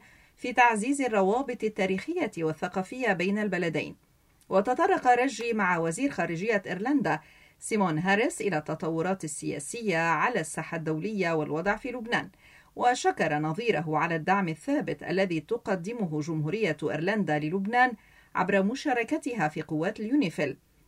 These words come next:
مشدداً على أهمية تفادي حصول أي فراغ بعد انتهاء مهامها في العام المقبل. مشيدا بالدور الذي يطلع به الجيش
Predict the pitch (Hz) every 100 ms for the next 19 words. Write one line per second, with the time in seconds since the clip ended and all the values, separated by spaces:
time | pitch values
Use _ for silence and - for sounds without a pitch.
0 | _ 170 165 226 180 160 151 160 202 139
1 | 170 170 220 160 - 160 - 359 185 151
2 | - 160 - 254 151 - - 214 277 285
3 | 262 190 147 - - - - 180 277 285
4 | 247 - 208 240 220 180 190 233 208 196
5 | 185 180 151 180 214 214 220 - - 147
6 | _ _ _ - 160 - 196 165 175 277
7 | 220 147 165 220 220 156 170 170 170 160
8 | 160 208 311 240 160 147 156 160 151 151
9 | 190 220